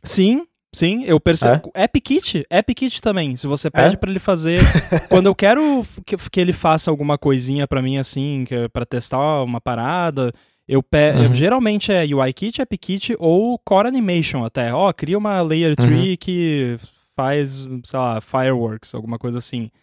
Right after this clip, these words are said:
Speaker 2: É.
Speaker 1: Porque não, o Swift U I é muito, tem muito noise, eu acho, tem muito ruído
Speaker 2: Tem.
Speaker 1: no treinamento.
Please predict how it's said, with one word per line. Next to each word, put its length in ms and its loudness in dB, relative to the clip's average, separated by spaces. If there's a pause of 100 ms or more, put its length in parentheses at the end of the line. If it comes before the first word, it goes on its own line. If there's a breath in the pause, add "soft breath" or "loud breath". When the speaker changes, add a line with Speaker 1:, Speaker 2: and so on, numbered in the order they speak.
(140)
Speaker 2:
É. 160 6
Speaker 1:
Porque 400 0
não, 680 -6 (160)
o 220 -12
Swift 400 0
U 60 2
I 200 0
é 80 2
muito, 1040 0 (300)
tem 120 2
muito 340 0
noise, 680 2
eu 160 0
acho, 320 -2
tem 120 -6
muito 200 -4
ruído 480 0
Speaker 2:
Tem. 160 4
Speaker 1:
no 80 -2
treinamento. 760 -6